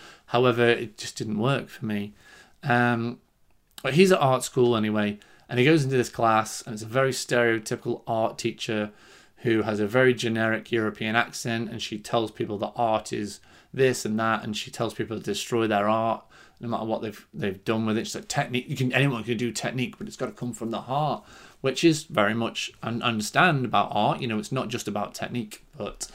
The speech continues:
um, I felt this is very kind of ham-fisted and very stereotypical. Like, she was a stereotype. Um, so what happens is,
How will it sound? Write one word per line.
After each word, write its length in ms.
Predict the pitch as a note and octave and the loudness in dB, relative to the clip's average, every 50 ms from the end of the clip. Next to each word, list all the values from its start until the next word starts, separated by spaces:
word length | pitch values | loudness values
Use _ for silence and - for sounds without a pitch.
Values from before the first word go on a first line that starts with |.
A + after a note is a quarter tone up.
| - - - - - - - _ - | -20 -20 -20 -20 -20 -20 -18 _ -4
um, 720 | - G#2+ G#2 G#2 G2+ G2+ G2+ G2 G2+ G2+ G2+ G2+ G#2+ G#2+ G#2+ | 0 2 2 2 2 0 0 -2 -2 -2 0 0 -2 0 -2
I 100 | A2+ - | -4 -4
felt 200 | - A#2+ A2 A2 | -2 -4 -2 -2
this 140 | A2 - A2+ | -4 -8 -8
is 80 | G#2 | -10
very 640 | G#2 G2+ G2+ G#2+ B2 B2 B2+ B2 A#2 A2 G#2+ G#2 G2+ | -12 -10 -2 2 4 4 4 4 4 2 0 0 -2
kind 280 | - - A2+ G#2+ G2+ G2 | -4 -4 -4 -2 -2 -4
of 80 | F#2 - | -6 -10
ham-fisted 960 | - - - A2+ G#2+ G#2+ A2+ G#2+ G#2 - - A2 G#2 - - - - G#2 G2+ | -14 -8 -6 -4 -4 -4 -4 -6 -8 -6 -6 -6 -4 -4 -8 -6 -6 -6 -6
and 120 | G#2 G#2 G2+ | -6 -8 -8
very 380 | G2 G#2 G#2+ G#2 G2+ G2+ G#2 | -8 -6 -4 -2 -2 -2 -4
stereotypical. 960 | G#2 - - - G#2+ G#2 G2+ G#2 G#2+ - - A#2 - A#2 - C3+ C3 C#3+ D3 - - - _ _ - | -6 -6 -6 -6 -6 -4 -4 -4 -6 -6 -6 -8 -8 -8 -6 -4 -4 -4 -6 -10 -18 -20 _ _ -10
Like, 120 | - A2 | -10 -8
she 160 | - - - B2+ | -6 -2 -2 -2
was 220 | A2+ A2+ G#2 G#2 | 0 -2 -2 -4
a 40 | G2+ | -4
stereotype. 720 | - - G#2+ G#2 F#2+ - - - - - - - - - _ _ - - - - - - - - _ | -4 -4 -4 -4 -4 -6 -6 -8 -8 -8 -8 -8 -10 -18 _ _ -20 -20 -20 -20 -20 -20 -20 -18 _
Um, 680 | - B2+ G#2+ G#2 G2+ G2+ G2+ G2+ G#2 G2+ G#2 A2 - - - _ _ _ _ _ _ _ _ _ _ _ - | -2 0 2 2 2 2 2 0 0 0 -2 -2 -4 -6 -12 _ _ _ _ _ _ _ _ _ _ _ -12
so 560 | - - - C#3 C3 C3 C3+ C3 C3 B2+ - - | -6 0 4 6 6 8 6 6 4 0 -2 2
what 160 | D#3+ G3 G#3+ | 4 6 6
happens 300 | F3+ D#3+ D3 D3 C3 A#2+ | 6 6 4 4 2 6
is, 360 | C3 B2 B2 B2 B2 - - | 8 8 8 6 4 -2 -12